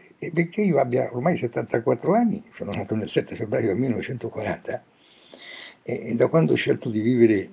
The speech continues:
in solitudine, cioè dal millenovecentosettanta in poi, sono, ormai sono quarantaquattro anni, io i calzini me li sono sempre rammentati. "Uh, ma quanto mi durano i calzini? Quanto mi durano, cari amici, i calzini?" E anche se si stacca un bottone,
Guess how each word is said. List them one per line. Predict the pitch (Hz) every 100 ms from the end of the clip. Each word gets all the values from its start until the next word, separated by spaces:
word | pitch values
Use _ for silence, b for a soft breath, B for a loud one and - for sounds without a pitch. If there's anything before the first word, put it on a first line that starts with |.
| -
in | 107
solitudine, | - 127 113 156 92 87 107 120 - _ _ _
cioè | -
dal | - 90
millenovecentosettanta | 90 175 135 107 95 90 - 151 101 - 101 135 120 117
in |
poi, | 117 113 -
sono, | -
ormai | - 139 131
sono | 87 -
quarantaquattro | - 95 113 113 107 - 139 117
anni, | 78 117 - B B B B B _ -
io | 254
i |
calzini | - - - 285
me | 285 -
li | -
sono | -
sempre | - 104 -
rammentati. | 85 87 - - 175 - - _ - _ _ _ -
"Uh, | - 233 262 233 214 208 208 208 208 208
ma | 190
quanto | - 220 214
mi | 240
durano | 190 240 233 220
i |
calzini? | 202 202 - 202 185 165 131 117 -
Quanto | 196 311 - 330
mi | 330
durano, | 302 302 320 294 302
cari | 302 277
amici, | 285 302 285
i | 285
calzini?" | 269 254 - 254 185 B B B B -
E | -
anche | - -
se | -
si | -
stacca | 85 - -
un | 92
bottone, | - 185 208 - -